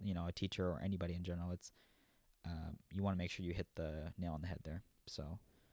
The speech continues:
but yeah, I mean, other than that, school and, um, you know, and everything's doing okay. We're catching back up. Uh,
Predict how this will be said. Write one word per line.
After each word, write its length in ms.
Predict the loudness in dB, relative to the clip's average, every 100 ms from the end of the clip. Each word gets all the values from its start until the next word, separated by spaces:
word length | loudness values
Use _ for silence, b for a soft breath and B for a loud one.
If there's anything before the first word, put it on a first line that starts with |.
| -20 -20 -20 _ _ _
but 100 | 8
yeah, 180 | 10 8
I 60 | 8
mean, 160 | 8 8
other 160 | 8 6
than 80 | 8
that, 240 | 8 6
school 560 | 4 8 12 12 12 10
and, 320 | 8 6 8
um, 480 | 10 10 8 4 -2 -10 -20 -20 -20 -20 -20 -20 -20 -20 -20 _ -2
you 60 |
know, 260 | 0 2 0 -4 b b b b -8 0
and 380 | 2 2 0 -4 -14 -20 -20 -20 -10 2
everything's 360 | 4 6 6
doing 200 | 6 8
okay. 340 | 8 8 6 6
We're 80 | 0
catching 320 | 2 2 6
back 220 | 6 8 8
up. 180 | 8 6 4
Uh, 380 | 8 10 8